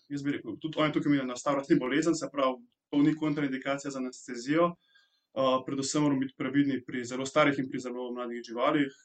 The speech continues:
tam je anestezijski, eh, rizik, riziko sigurno višji, predvsem zaradi njihove, em, kako bi rekel, drugačnega metabolizma samih, eh, samih zdravil, em, ali pa učinkovin, ki, ki, ki jih dobivajo ali pa jih bodo dobili.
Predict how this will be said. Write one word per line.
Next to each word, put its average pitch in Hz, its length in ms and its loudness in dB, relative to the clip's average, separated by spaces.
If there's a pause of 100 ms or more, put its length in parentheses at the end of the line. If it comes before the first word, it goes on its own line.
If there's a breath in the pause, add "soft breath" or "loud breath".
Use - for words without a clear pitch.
(140)
tam 127 220 -8
je 120 340 -6
anestezijski, 135 540 -10
eh, 127 320 -6
rizik, 127 260 -10 (220)
riziko 135 380 -6
sigurno 127 480 -8
višji, 170 480 2 (680 soft breath)
predvsem 143 560 0
zaradi 135 300 -4
njihove, 135 480 0 (240)
em, 123 640 -12 (320 soft breath)
kako - 160 -18
bi 127 60 -6
rekel, 127 180 -8
drugačnega 135 460 0
metabolizma 135 640 -2
samih, 127 420 -6 (240)
eh, 127 140 -12
samih 127 360 -8 (460)
zdravil, 160 480 4 (760 soft breath)
em, 139 300 2
ali 139 140 4
pa 151 80 2
učinkovin, 143 640 4
ki, 160 240 -6
ki, 147 260 -6 (260)
ki 170 100 -4
jih 147 180 0
dobivajo 143 340 2
ali 135 340 -4
pa 139 60 -4
jih 127 140 -6
bodo 143 300 0
dobili. 143 340 0